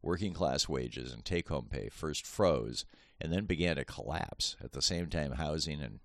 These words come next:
Reagan deregulated medical costs were exploding. Mom, in many cases, had no choice but to go to work if the family wanted to continue to live the American dream.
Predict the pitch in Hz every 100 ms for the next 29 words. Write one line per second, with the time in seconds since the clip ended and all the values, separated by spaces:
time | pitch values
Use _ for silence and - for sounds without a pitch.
0 | - 64 - 78 62 60 67 67 69 64
1 | 60 55 65 85 - 60 - 50 50 -
2 | - - 64 - - - 85 87 64 -
3 | - _ _ _ - - - - - -
4 | - 82 90 90 78 71 80 85 62 55
5 | - - 67 62 69 - - 123 - -
6 | - 52 50 50 50 - 64 - - 80
7 | 73 69 69 64 - - 71 - 92 76
8 | 62 65 82 71 64 60 60 58 60 57
9 | 80 78 53